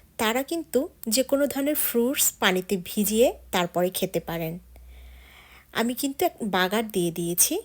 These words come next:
কারণ সিমের বিচিতে কিন্তু একটু গন্ধ থাকে, যাতে সেটা না আসে। আর জিরের গুঁড়ি দিয়ে দিয়েছি। আমার রান্না অলমোস্ট শেষ। এই তো, আর একটু নেড়ে চেড়ে তুলে নিব। এটা ছিল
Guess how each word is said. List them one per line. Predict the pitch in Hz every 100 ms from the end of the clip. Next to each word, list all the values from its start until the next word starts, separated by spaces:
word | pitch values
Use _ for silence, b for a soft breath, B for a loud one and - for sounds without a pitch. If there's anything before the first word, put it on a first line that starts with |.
| - -
কারণ | 185 180 185
সিমের | - 226 214 226
বিচিতে | 214 214 220
কিন্তু | 214 214 214
একটু | 262 -
গন্ধ | 220 196 190 202
থাকে, | 277 196 180 247 403 - -
যাতে | - - -
সেটা | - 185 185
না | 180 170 170
আসে। | 190 - 440 - B B B B -
আর | 208 185
জিরের | 233 240
গুঁড়ি | 240 262
দিয়ে | 247 269 269
দিয়েছি। | 269 277 - 403 523 - _ -
আমার | 180 180 180
রান্না | 175 185 254
অলমোস্ট | 247 247 277 -
শেষ। | - 311 466 - - - _ _ b b b b b _ _ _ _ _ _ _ _ _ - -
এই | 311 392
তো, | - 381 -
আর | -
একটু | 196 196 196
নেড়ে | 185 175
চেড়ে | 175 214 233 466 -
তুলে | 226 175 170
নিব। | 160 170 - _ _ -
এটা | 202 185
ছিল | 165 - 208